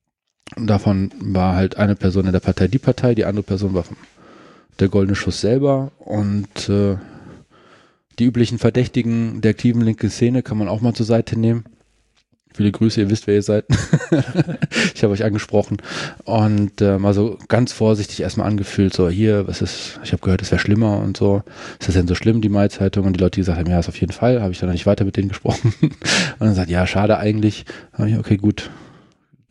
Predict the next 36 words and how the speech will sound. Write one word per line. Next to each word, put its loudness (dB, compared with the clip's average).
den 4
merke 0
ich -10
mir. -4
Und 0
dann, 2
ähm, 0
war 0
aber 2
relativ 0
früh 0
klar, 0
dass, 0
ähm, -2
Florian 0
Hees 2
von 0
der 4
Partei 2
Die -2
Partei 0
und -2
mit, -4
äh, 0
der 2
gesamten 0
Redaktion 0
von -2
Der 2
Goldene 0
Schuss, -2
was -14
ja -14
mehrere 2
Personen 0
sind, 0